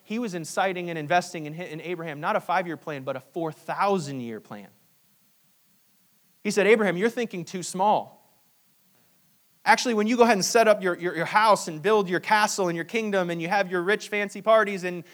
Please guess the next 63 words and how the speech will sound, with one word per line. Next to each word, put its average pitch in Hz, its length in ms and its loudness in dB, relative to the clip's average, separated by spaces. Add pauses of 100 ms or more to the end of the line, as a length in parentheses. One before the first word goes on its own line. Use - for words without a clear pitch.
(140)
and 185 140 2
all 226 140 8
your 220 120 4
friends 220 360 4
and 190 100 -4
you 196 80 0
have 196 140 6
everything 240 340 2
that 220 140 -2
you 233 40 2
ever 208 160 4
wanted 214 360 4
and 185 120 -4
never, 208 280 4
and 180 120 -2
you're 190 80 -2
never 202 240 2
happy, 208 440 2 (240)
you 202 100 4
actually 240 520 6 (220)
are - 120 8
thinking 226 320 0
too 220 160 -4
small. 240 840 4 (600)
Because 208 200 4
people 247 200 4
that 233 100 6
live 233 160 6
in 214 100 2
tents 247 300 0
are 214 60 4
actually 226 340 4
thinking 214 560 -2 (420)
bigger 247 440 6
the, 202 140 6
the 196 120 -2
way 240 180 10
that 220 120 -2
you're 220 100 0
supposed 220 520 2
to 214 100 2
live. 165 180 4
When 214 160 4
you 233 120 2
live 254 140 4
in 233 80 2
a 208 60 0
tent, 269 340 2
when 220 140 0
you 226 100 -2
live 233 320 4 (480)
able 269 360 4
to 247 160 0
change 262 480 2
and 202 100 -4
able 262 300 0
to 220 100 2
follow 254 520 8
the 208 120 4
Lord 254 300 10
and 202 80 -2
able 262 300 2
to, 240 280 0